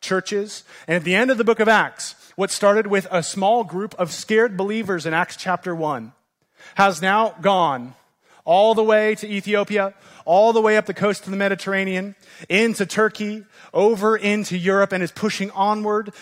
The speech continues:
even into Rome. It's gone global. Do you remember the promise God made to Abraham back in Genesis chapter twelve? Look at how the story makes sense of what we're seeing.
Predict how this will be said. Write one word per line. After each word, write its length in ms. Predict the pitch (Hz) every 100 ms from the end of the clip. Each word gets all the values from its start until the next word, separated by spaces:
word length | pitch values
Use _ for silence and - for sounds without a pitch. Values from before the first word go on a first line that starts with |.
| -
even 360 | - 226 208 220
into 340 | 214 214 202
Rome. 440 | 208 226 240 170 123 _ _ _ _ _ _ _ _ _ _ _ _ _
It's 220 | 196 196 - 180
gone 460 | 208 202 208 190 - _ _ 175
global. 560 | 185 214 233 165 135 _ _ _ _ _ _ _ _ -
Do 80 | 175
you 80 |
remember 360 | 226 220 240 254
the 120 | 214
promise 500 | 196 220 220 196 165
God 240 | - 190 180
made 220 | 185 175
to 140 | 156
Abraham 560 | 180 170 139 123 117 147 _ _ _ _
back 320 | - 175 175 -
in 140 | 170
Genesis 680 | 147 165 160 175 160 - - _ _ _
chapter 360 | - 143 -
twelve? 400 | 135 131 107 - _ _ _ _ _ _ _ _ _
Look 140 | 160 175
at 60 |
how 120 | 170 180
the 100 | 165
story 380 | - 185 170
makes 260 | 147 143 -
sense 280 | - 165 143
of 100 | 131
what 140 | 131
we're 100 | 143
seeing. 380 | - 143 120 110